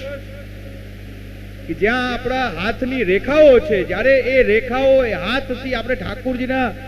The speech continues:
આપણા ગુરુના ચરણસ્પર્શ કરીએ છીએ, ત્યારે આપણું ભાગ્ય નિર્માણ થાય છે.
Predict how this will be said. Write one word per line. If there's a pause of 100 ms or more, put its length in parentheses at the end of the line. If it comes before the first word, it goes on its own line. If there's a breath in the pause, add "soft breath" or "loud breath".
(160)
આપણા
ગુરુના
ચરણસ્પર્શ
કરીએ
છીએ,
ત્યારે
આપણું
ભાગ્ય
નિર્માણ
થાય
છે.